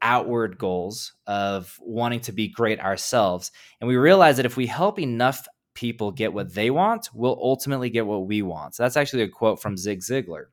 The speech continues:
And it's something that as a business owner, you are constantly thinking, "How can I get someone what they want to improve their life?" And that,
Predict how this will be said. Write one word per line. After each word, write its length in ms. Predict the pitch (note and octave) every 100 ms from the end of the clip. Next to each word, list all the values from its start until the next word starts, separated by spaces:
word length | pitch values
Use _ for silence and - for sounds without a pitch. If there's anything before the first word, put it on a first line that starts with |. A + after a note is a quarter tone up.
| _ _ _ - _ _ -
And 440 | A2 A2 G#2+ G#2 - _
it's 200 | - B2
something 340 | - D3+ D#3 D#3
that 180 | C3 B2
as 260 | F#2+ B2
a 80 | A#2+
business 480 | A2+ C3+ C#3+ D3 -
owner, 240 | A#2+ A2+
you 300 | G#2+ A2+ A#2 -
are 100 | A2+
constantly 500 | - C#3+ D#3 D3 C3
thinking, 320 | A#2+ G#2+ G#2+
"How 240 | G2 C#3
can 160 | - F#3
I 80 | E3+
get 180 | C#3
someone 300 | A#2 B2+ B2
what 220 | A2 G2+ F#2
they 200 | A2+ A#2
want 480 | G2+ F#2+ G2+ D#3+ - -
to 120 | A2
improve 420 | G#2+ - B2+ G2+
their 200 | A2+ A2+
life?" 420 | G#2 G2+ E2+ F#2+ - - - _ _ -
And 260 | B2+ C3
that, 300 | B2+ D#3 F3+